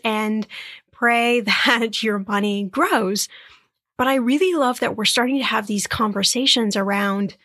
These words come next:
thinking about where your money is invested and how does that then align with your own personal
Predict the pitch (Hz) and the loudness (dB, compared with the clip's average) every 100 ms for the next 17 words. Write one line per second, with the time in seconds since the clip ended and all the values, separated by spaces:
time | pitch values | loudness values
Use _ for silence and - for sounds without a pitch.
0 | _ _ _ _ - - 294 370 320 262 | _ _ _ _ -14 -6 -4 0 2 2
1 | 214 196 - 214 214 220 226 196 185 185 | 2 0 0 -2 0 0 0 0 0 0
2 | 185 190 - 190 233 311 - 214 214 202 | -2 -2 -2 0 0 0 0 0 0 0
3 | - 269 294 311 285 208 226 233 220 208 | 2 4 4 4 2 2 0 2 0 0
4 | - 180 202 254 294 254 196 190 185 - | -2 -2 0 2 2 2 2 0 -4 -14
5 | - - - 226 233 233 240 233 240 240 | -20 -20 -8 0 2 2 2 2 2 0
6 | - - 208 208 226 202 196 185 | -4 0 2 2 0 0 0 -2